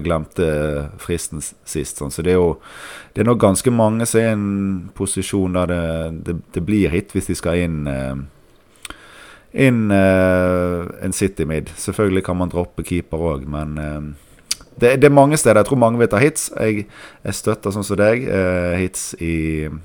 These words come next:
for de som spiller, eh, lørdag, så egentlig Arsenal kan være både keeper og midtbane, men, eh,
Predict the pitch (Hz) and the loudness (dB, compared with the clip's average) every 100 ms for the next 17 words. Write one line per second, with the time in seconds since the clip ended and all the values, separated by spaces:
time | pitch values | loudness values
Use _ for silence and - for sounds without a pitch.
0 | - - - 80 80 87 87 80 82 78 | -18 -8 -4 -2 -2 -2 -4 -6 -4 -2
1 | 76 71 - - _ 78 78 78 82 80 | -2 -4 -10 -20 _ -8 -6 -4 -2 -2
2 | 85 123 - 80 76 - 78 76 80 76 | -4 -6 -6 -6 -6 -8 -10 -8 -6 -4
3 | 69 67 65 _ _ _ - - - - | -4 -6 -10 _ _ _ -20 -20 -20 -20
4 | - - 95 - - 85 82 - 87 82 | -14 -2 0 0 -2 0 0 0 -4 0
5 | 80 76 80 73 76 78 82 78 - 92 | 0 0 -2 0 -2 2 2 0 -2 -4
6 | 82 73 76 76 - 82 73 80 - _ | -2 -4 -4 -8 -8 -6 -6 -8 -10 _
7 | - 78 78 78 78 76 73 | -16 -10 -8 -6 -6 -6 -8